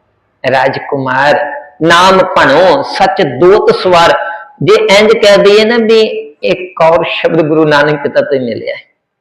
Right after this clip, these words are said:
ਭਾਵੇਂ ਵੱਖਰੀ ਗੱਲ ਹੈ, ਬਾਅਦ ਦੇ ਵਿੱਚ ਆਪਾਂ ਜਦੋਂ ਗੁਰੂ ਗੋਬਿੰਦ ਸਿੰਘ ਪਿਤਾ ਜੀ ਦੇ ਸਮੇਂ ਵੇਖੋ, ਆਪਾਂ ਨੂੰ ਸਿੰਘ ਸ਼ਬਦ ਮਿਲਿਆ, ਨਾਲ ਬੱਚਿਆਂ ਦੇ ਨਾਮ ਦੇ ਨਾਲ ਕੌਰ ਲਗਾਉਣਾ ਹੈ। ਤੇ ਉਹ ਵੀ ਹੈਰਾਨ ਹੋਈਆਂ, ਕਹਿੰਦੀਆਂ, "ਵਾਕਿਆ ਹੀ ਇਹ ਜਗਤ ਗੁਰੂ ਹੈ ਜੀ ਗੁਰੂ ਨਾਨਕ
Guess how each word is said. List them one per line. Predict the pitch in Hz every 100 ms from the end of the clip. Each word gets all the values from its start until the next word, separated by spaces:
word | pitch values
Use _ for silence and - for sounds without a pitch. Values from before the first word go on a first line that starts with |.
| _
ਭਾਵੇਂ | 131 139
ਵੱਖਰੀ | 143 180 208 196
ਗੱਲ | 190
ਹੈ, | 175
ਬਾਅਦ | 156 170
ਦੇ | 180
ਵਿੱਚ | 165 165
ਆਪਾਂ | 165 160
ਜਦੋਂ | 156 151 151 139 - - - _ 131
ਗੁਰੂ | 156
ਗੋਬਿੰਦ | 147 151 151
ਸਿੰਘ | - 160 151
ਪਿਤਾ | 147 151
ਜੀ | 147
ਦੇ | 143
ਸਮੇਂ | - 143 143
ਵੇਖੋ, | 139 139 135
ਆਪਾਂ | 143
ਨੂੰ | 139 135
ਸਿੰਘ | 143 147
ਸ਼ਬਦ | 139 135 127
ਮਿਲਿਆ, | 127 127 - - - _ _ _ 131
ਨਾਲ | 135 127 127 - - - - _
ਬੱਚਿਆਂ | 135 110 147
ਦੇ | 143
ਨਾਮ | 143 135 135
ਦੇ | 135
ਨਾਲ | 135
ਕੌਰ | 131 131 131
ਲਗਾਉਣਾ | 131 123 123 120
ਹੈ। | 117 - - _ _ _ _ _ _ _ _ _ - - - - - - _ _ - - -
ਤੇ |
ਉਹ | 330
ਵੀ | 359 320
ਹੈਰਾਨ | - 202 196 226
ਹੋਈਆਂ, | 214
ਕਹਿੰਦੀਆਂ, | 214 208 214 247
"ਵਾਕਿਆ | 208 175 180 - 277 277
ਹੀ |
ਇਹ | 262 240 202 147
ਜਗਤ | 180 160 -
ਗੁਰੂ | 160 151 151 139 135
ਹੈ | 123
ਜੀ | 135 120
ਗੁਰੂ | 123
ਨਾਨਕ | 127 120 123